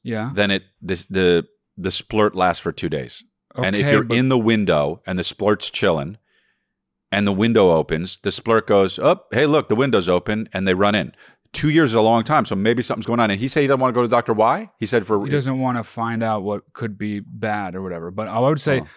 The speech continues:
Speaker 1: "You're fine. You're twenty-six. You don't need to go to the doctor right away." I would say
Speaker 2: Oh.
Speaker 1: it's only twenty-four tries, though.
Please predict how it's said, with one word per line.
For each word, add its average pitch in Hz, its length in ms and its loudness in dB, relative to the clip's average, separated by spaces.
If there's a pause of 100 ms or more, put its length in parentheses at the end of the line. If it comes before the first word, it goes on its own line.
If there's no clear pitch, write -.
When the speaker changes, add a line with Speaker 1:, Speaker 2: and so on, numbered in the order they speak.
(140)
Speaker 1:
"You're 139 100 -2
fine. 135 240 0
You're 113 80 -2
twenty-six. 143 420 0
You 117 60 -8
don't 139 100 0
need 131 60 -2
to 123 60 -2
go 123 80 2
to 117 80 -2
the - 20 -4
doctor 120 240 0
right 110 100 2
away." 101 240 0
I 127 120 0
would 139 140 0
say 135 140 -2
Speaker 2:
Oh. 73 160 -4 (160)
Speaker 1:
it's 127 160 -6
only 175 160 0
twenty-four 170 460 0
tries, 180 400 -2
though. 98 220 -6